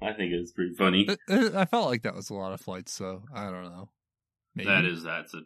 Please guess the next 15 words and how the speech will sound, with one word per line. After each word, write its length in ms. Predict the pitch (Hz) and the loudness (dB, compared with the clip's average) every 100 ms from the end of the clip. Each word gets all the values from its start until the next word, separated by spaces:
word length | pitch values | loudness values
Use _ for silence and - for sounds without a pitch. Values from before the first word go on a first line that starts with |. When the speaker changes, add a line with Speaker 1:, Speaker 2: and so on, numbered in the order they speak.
| - - | -18 -14
Speaker 1:
ton. 280 | 87 65 - _ _ _ _ _ _ _ _ _ _ _ - | -12 -12 -14 _ _ _ _ _ _ _ _ _ _ _ -16
Yeah. 300 | 80 - - - _ | -14 -12 -14 -16 _
What 100 | - | -6
was 180 | 107 95 | -2 -2
it? 80 | 82 - _ _ - | -6 -12 _ _ -8
How 100 | 95 | -6
many, 220 | 104 98 | -4 -4
how 260 | - 107 104 | -4 -6 -4
many 520 | 98 101 104 101 98 _ _ - | -4 -4 -2 -4 -6 _ _ -2
times 300 | 101 98 92 | 0 0 -2
did 120 | 92 | -8
you 120 | 92 | -4
walk 240 | 90 92 - | 0 0 -2
the 80 | |
course? 480 | 85 95 80 - - | -6 -6 -6 -10 -18